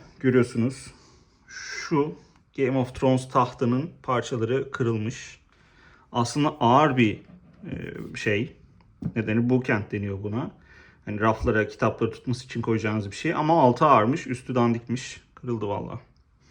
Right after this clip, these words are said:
Taşınmada artık böyle şeyler oluyor. Ona yapacak bir şey yok. Burada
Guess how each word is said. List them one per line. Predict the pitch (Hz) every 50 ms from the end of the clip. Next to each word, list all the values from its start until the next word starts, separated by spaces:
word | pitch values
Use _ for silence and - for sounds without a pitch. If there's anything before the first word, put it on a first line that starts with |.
| _ - - _ _ _ - - - - - - _
Taşınmada | - 156 147 - 180 165 131 117 135 156 160 -
artık | 135 120 - - - -
böyle | 147 147 139 131
şeyler | 131 127 113 120 135 151
oluyor. | 147 - 127 120 123 120 117 117 135 165 - 120
Ona | 117 120 131 139 - -
yapacak | - - - - 131 117 113 -
bir | -
şey | - - 143
yok. | 131 113 123 - - - - _ _ _ _ _ _ _ _ _ _ _ _ _ _ 139
Burada | 139 143 143 127 123 120 127 131